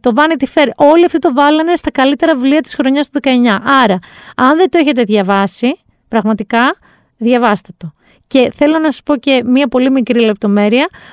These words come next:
Ο Ocean Vuong είναι ο πρώτος στην οικογένειά του που έμαθε να διαβάζει. Δεν ήξερε η οικογένειά του ανάγνωση. Εξού και η μαμά του που είναι αναλφάβητη.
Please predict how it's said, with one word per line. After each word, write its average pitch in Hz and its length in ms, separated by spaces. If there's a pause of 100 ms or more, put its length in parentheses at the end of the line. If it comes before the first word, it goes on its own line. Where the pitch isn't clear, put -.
Ο 226 440
Ocean 254 600
Vuong 220 300 (420)
είναι 302 200
ο 285 40
πρώτος 277 380
στην 277 140
οικογένειά 240 580
του 254 120
που 269 80
έμαθε 285 300
να 277 140
διαβάζει. 214 720
Δεν 226 180
ήξερε 226 320
η 196 40
οικογένειά 175 480
του 175 100
ανάγνωση. 175 600 (260)
Εξού 214 300
και 220 100
η 214 40
μαμά 196 400
του 180 120
που 196 120
είναι 185 240
αναλφάβητη. 175 840